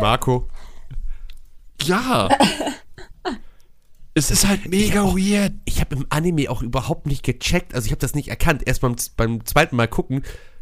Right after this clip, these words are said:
Speaker 1: dass eben die Kü-, die, die Hälfte vom Körper <laughs> fehlt. Ich hab das nicht erkannt im Anime. Da hab ich später nochmal geguckt und so, oh, jetzt wenn man genauer hinguckt, ja dann, äh,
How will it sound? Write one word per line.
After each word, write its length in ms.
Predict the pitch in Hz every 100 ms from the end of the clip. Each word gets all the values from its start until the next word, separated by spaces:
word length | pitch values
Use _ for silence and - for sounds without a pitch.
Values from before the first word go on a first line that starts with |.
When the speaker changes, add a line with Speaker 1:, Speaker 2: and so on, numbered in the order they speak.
| -
Speaker 1:
dass 200 | 139 - -
eben 160 | 117
die 80 | 107
Kü-, 240 | - - 117
die, 120 | 139
die 340 | - - -
Hälfte 260 | 156 156 156
vom 160 | 110
Körper 440 | 107 - 160 - 156
<laughs> 40 |
fehlt. 200 | - - - - - - -
Ich 460 | - - - - -
hab 80 | 110
das 160 | 95
nicht 180 | - -
erkannt 400 | 147 - 190 262
im 160 | 262 151
Anime. 400 | 143 143 135 131
Da 400 | 240 - - 214
hab 60 |
ich 140 | 202 -
später 260 | 196 190
nochmal 320 | 175 170 196 208
geguckt 220 | 175 151
und 100 | 160
so, 380 | - - - 233
oh, 400 | 277 277 165 120
jetzt 160 | 127
wenn 80 | 160
man 100 | 131
genauer 220 | 120 117
hinguckt, 420 | 90 117 - 277
ja 140 | - 85
dann, 340 | - 92 156 294
äh, 300 | 247 240